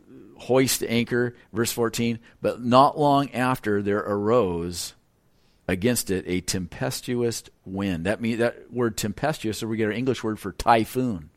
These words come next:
So it's a typhoon, very wind, called Euroclydon. It was about a month ago you guys experienced some, uh, you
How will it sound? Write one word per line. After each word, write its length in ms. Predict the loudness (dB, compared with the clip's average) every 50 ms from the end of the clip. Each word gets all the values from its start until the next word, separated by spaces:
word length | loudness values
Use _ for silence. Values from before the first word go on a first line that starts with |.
| _ _ _ -20 -20 -20 -20 -20 _
So 120 | -6 -4 -4
it's 140 | -2 0
a 80 | -2 -2
typhoon, 920 | -2 -4 -6 -4 -2 -2 -2 -2 -2 -4 -2 -2 -2 -2 -2 -4 -8 -12 -16 _ _ _ _ _ _ _
very 300 | 4 6 8 8 8 8
wind, 240 | 4 2 0 -2 -4 -8 -12 -16 _
called 260 | 2 4 6 6 6 4
Euroclydon. 540 | 2 4 4 4 4 4 0 -2 -4 -2 -4
It 60 | -4
was 140 | -4 -4 0
about 160 | 0 0 0
a 40 | 0
month 240 | -2 -4 -4 -4
ago 160 | -4 -4 -6 -6
you 120 | -6 -6
guys 200 | -4 -4 -6 -6
experienced 580 | -8 -12 -12 -10 -10 -8 -8 -8 -10 -14 -16 -20 -20 -20 -20 _
some, 240 | -14 -12 -10 -10 -8
uh, 100 | -8 -10
you 80 | -10